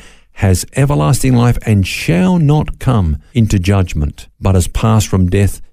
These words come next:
to life." Now, of course, he was referring to that judgment, that judgment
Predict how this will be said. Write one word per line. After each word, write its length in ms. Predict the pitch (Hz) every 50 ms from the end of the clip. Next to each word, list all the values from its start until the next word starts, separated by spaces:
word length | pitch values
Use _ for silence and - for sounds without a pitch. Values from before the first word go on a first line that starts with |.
| _ -
to 100 | - 98
life." 320 | 87 85 80 76 76 -
Now, 60 | 95
of 100 | 95 -
course, 220 | - 160 151 117 -
he 80 | 170
was 180 | 160 147 127 110
referring 680 | 123 120 104 - - - 180 170 131 101 92 95 98 - - - _ _ - -
to 120 | - 113
that 360 | 98 90 117 120 123 - -
judgment, 420 | - - 92 85 82 - - 85 -
that 220 | 104 107 107 98
judgment 560 | 87 - 120 113 113 107 - 113 110 117 113